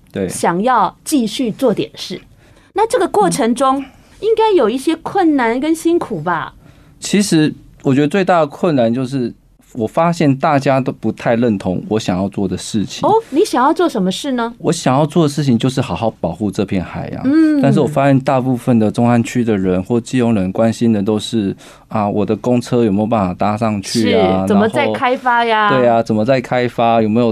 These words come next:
Speaker 1: 电啊？然后有没有再多一点补助啊？<laughs> 然后有没有办法再发点餐盒啊？免费的食物给大家吃啊？
Speaker 2: 呃。
Speaker 1: 就是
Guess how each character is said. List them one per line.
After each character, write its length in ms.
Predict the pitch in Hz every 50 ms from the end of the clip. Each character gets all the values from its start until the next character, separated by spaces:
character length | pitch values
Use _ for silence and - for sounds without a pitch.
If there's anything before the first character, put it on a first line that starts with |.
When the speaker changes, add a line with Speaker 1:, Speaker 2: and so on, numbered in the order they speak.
| 113 - _
Speaker 1:
电 320 | - 131 123 117 110 110 107
啊？ 240 | 104 104 104 104 104
然 200 | 104 104 107 110
后 380 | 123 123 120 113 110 107 113 - - - - - - _ _ _
有 160 | - 120 117
没 100 | 110 139
有 100 | 143 127
再 200 | 127 - 147 139
多 200 | 127 127 127 127
一 20 | 123
点 160 | 120 113 113
补 260 | 113 - 113 101 98
助 340 | 95 - - 143 135 120 110
啊？ 520 | 113 110 107 107 107 104 104 107 107 107 110 - - - - - _
<laughs> 340 | - - - - _ - -
然 180 | 123 117 123
后 260 | 123 139 139 131 127 127
有 140 | 120 117
没 80 | 117 135
有 80 | 139 123
办 160 | 127 123 123
法 120 | 113 110 113
再 180 | 95 147 131
发 280 | 120 - - 139 123 139
点 240 | 135 123 110 104 98
餐 320 | - - - 135 131 139 143
盒 300 | 139 - 113 98 98 104
啊？ 220 | 107 107 107 110 113
免 180 | - 113 107 110
费 160 | 110 143 147
的 60 | 135
食 240 | 131 135 - 110 120
物 120 | 135 135 123
给 140 | 110 107 101
大 180 | - 127 123
家 180 | 113 127 120 123
吃 380 | - 104 101 95 - 120 117 120
啊？ 380 | 120 117 117 117 113 113 117
Speaker 2:
呃。 460 | - - - - - - - - - -
Speaker 1:
就 120 | - 160
是 180 | 156 165 160